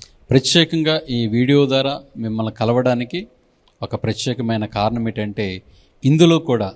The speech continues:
మీరు పాలిభాగస్తులు కావాలని మరి దేవుడు మీకు ప్రేరేపించిన కొలది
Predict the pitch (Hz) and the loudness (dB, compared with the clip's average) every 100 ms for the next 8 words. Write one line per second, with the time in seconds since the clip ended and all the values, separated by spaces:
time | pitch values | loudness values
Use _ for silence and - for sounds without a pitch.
0 | - _ _ _ _ 113 110 120 117 117 | -16 _ _ _ _ -4 0 2 2 -2
1 | - 113 120 127 123 - 127 120 107 110 | 0 0 2 0 0 -2 -2 -2 -2 -4
2 | 107 107 101 101 - _ 98 95 123 151 | -4 -4 -6 -10 -16 _ -10 0 4 6
3 | 156 143 127 - 120 - 123 139 151 143 | 6 4 0 -2 -6 -4 4 6 6 4
4 | 135 127 127 117 101 90 95 | 0 0 -2 -2 -4 -6 -10